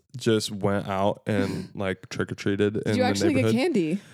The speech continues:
Speaker 1: We got some random stuff.
Speaker 2: Oh, I'm sure.
Speaker 1: I, I, we did get some candy, but that
Speaker 2: Okay.
Speaker 1: was actually the only time I've ever dressed up as a ghost.
Speaker 2: The sheet.
Speaker 1: Was because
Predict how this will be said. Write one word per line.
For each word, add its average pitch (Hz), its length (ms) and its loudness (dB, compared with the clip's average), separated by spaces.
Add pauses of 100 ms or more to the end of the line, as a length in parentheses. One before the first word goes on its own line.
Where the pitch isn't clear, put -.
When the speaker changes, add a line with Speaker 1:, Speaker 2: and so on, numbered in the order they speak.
(220)
Speaker 1:
We 123 160 8
got 165 180 2
some 95 400 -2
random 95 640 2
stuff. 87 460 -6
Speaker 2:
Oh, 214 80 -2
I'm 165 160 -4
sure. 151 420 -6
Speaker 1:
I, 113 140 6
I, 117 320 6
we 120 180 6
did 117 200 8
get 95 200 0
some 95 280 -2
candy, 98 320 -6
but 107 320 4
that 139 200 8
Speaker 2:
Okay. 170 80 0
Speaker 1:
was 175 300 2
actually 131 420 4
the 110 260 4
only 117 360 4
time 98 540 -2 (340)
I've 98 180 -2
ever 98 260 0
dressed 101 380 -2
up 101 140 -4
as 104 120 -2
a 104 60 -4
ghost. - 480 -2
Speaker 2:
The 202 100 -4
sheet. 175 380 -10 (240)
Speaker 1:
Was - 220 -2
because - 560 -8